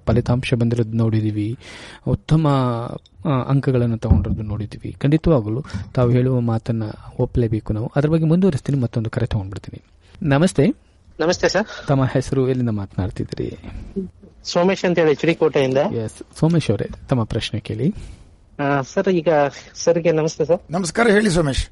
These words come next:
Speaker 2: ಆ, ಈ ಒಂದು ಕೋಟೆ ಭಾಗದಲ್ಲಿ ಸರ್,
Speaker 1: ಹ್ಮ್, ಹ್ಮ್.
Speaker 3: ಹೇಳಿ.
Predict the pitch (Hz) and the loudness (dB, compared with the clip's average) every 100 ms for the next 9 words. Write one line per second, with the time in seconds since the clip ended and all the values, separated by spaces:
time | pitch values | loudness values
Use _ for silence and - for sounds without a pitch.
0 | _ _ _ _ _ 139 139 139 135 131 | _ _ _ _ _ -2 0 2 2 2
1 | 156 170 202 180 165 170 170 - 139 131 | 2 4 2 2 4 4 2 0 -2 -2
2 | 135 - - - - 143 131 131 143 185 | -6 -6 -20 -20 -4 -2 0 -2 -2 -2
3 | 170 101 | -2 -2